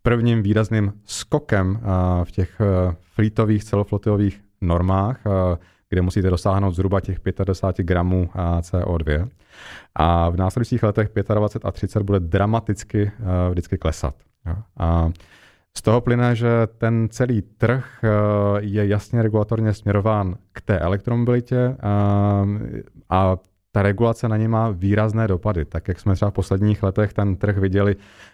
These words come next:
že, eh, dopady na něj především ekonomický cykl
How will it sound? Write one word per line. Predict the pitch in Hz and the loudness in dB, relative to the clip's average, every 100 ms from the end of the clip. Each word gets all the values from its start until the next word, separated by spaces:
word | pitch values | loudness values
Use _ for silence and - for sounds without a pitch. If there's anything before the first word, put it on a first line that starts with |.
| - | -6
že, | 92 90 | 0 2
eh, | 92 90 90 92 92 90 90 90 95 - | 2 2 0 -2 0 0 0 0 0 -2
dopady | 101 95 101 | -2 0 2
na | 101 | 2
něj | 98 98 | 2 2
především | - 95 107 - | 0 -2 -2 -6
ekonomický | - - 131 107 87 - 85 | -6 -2 0 0 -2 -4 -4
cykl | - - 82 | -4 -2 -4